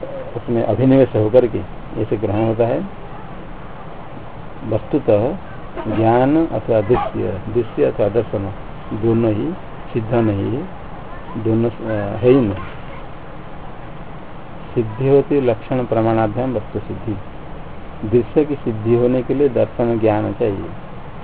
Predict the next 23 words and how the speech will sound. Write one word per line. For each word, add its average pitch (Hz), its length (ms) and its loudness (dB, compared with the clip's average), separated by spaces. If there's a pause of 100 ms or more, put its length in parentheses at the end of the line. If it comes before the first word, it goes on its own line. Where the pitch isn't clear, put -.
(120)
प्रमाण, 101 300 2 (920)
और 104 180 0
ज्ञान 123 440 6
की 160 80 2
सिद्धि 139 380 -2
भी 147 200 4
विषय 117 400 4
के 131 140 2
बिना 113 240 2
नहीं 113 280 -2
है। 98 200 -10 (1700)
विषय 123 300 4
निरपेक्ष 120 560 4 (600)
निर्विषय 113 680 4
ज्ञान, 110 360 2 (1400)
अलग-अलग 127 600 6
ज्ञान 110 260 4
में 123 300 0 (380)
अलग-अलग 120 480 6
विषय 110 320 6
विशेषण 107 420 0
होते 98 240 -4
हैं। 104 160 -8